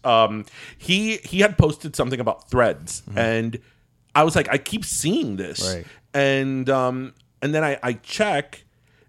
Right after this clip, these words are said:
Speaker 1: and I'm like, "Hey, what is this about?" And he's like, "Oh, it's the new Twitter, but it's by
Speaker 2: Mm-hmm.
Speaker 1: Instagram." And he sends me the link because what had happened was that I have an Android. Earlier in the day, it wasn't ready for Android yet.
Speaker 2: Oh,
Speaker 1: iPhone came out
Speaker 2: okay.
Speaker 1: first.
Speaker 2: That's why, that's why Eddie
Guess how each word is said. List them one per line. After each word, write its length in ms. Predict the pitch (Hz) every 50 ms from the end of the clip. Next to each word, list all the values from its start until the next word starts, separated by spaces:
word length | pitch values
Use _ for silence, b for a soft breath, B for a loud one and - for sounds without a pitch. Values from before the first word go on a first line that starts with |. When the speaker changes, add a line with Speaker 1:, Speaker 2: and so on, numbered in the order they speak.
| _ _
Speaker 1:
and 80 | 143 160
I'm 80 | 170
like, 100 | 185 175
"Hey, 200 | - - 269 240
what 300 | 170 131 151 156 190 254
is 120 | 381 349 -
this 140 | 262 - -
about?" 400 | - 95 87 90 95 120 - -
And 100 | - 135
he's 160 | 135 151 160 160
like, 140 | - -
"Oh, 80 | 262 294
it's 160 | 160 - -
the 140 | - 139 135
new 400 | 131 143 143 143 143 139 139 135
Twitter, 420 | 131 - 220 208 135 110 101 104
but 160 | 101 98 110 107
it's 140 | 107 -
by 160 | - - 123 127
Speaker 2:
Mm-hmm. 80 | 139 127
Speaker 1:
Instagram." 560 | 120 113 110 104 98 98 92 80 67 55 - _ b b b b b b b b b b _ - -
And 300 | 139 139 135 135 135 131
he 160 | - 160 165
sends 380 | 156 - - 175 180 190 160 -
me 100 | 190 180
the 100 | 151 143
link 200 | 123 127 120 113
because 220 | 135 123 120 120 113
what 120 | 113 104 -
had 140 | 143 127
happened 380 | - - 160 175 - 175 123 104
was 220 | 101 98 101 95
that 200 | 120 107 95 - -
I 80 | 117 123
have 120 | 147 135
an 60 | 120
Android. 480 | 120 143 160 147 113 104 95 92 95 92 B B B B B B B B _ _ _ -
Earlier 300 | 156 180 202 214 202 185
in 80 | 156
the 80 | 135 131
day, 220 | 123 135 135 135
it 180 | 139 - 117 113
wasn't 280 | 117 127 120 143 135
ready 220 | 117 113 117 120 120
for 160 | - 139 -
Android 360 | 117 110 113 107 104 92 85 87
yet. 180 | 85 76 - -
Speaker 2:
Oh, 800 | 135 143 147 156 165 175 180 180 180 185 185 180 165 151 143 127
Speaker 1:
iPhone 300 | 127 139 147 156 - 143
came 220 | 135 170 160 151 135
out 120 | 110 110
Speaker 2:
okay. 80 | 117 127
Speaker 1:
first. 80 | 147 135 139
Speaker 2:
That's 200 | 160 156 - -
why, 180 | 170 151 -
that's 240 | 165 147 139 139 -
why 120 | 160 151 -
Eddie 420 | - 139 135 127 120 113 107 107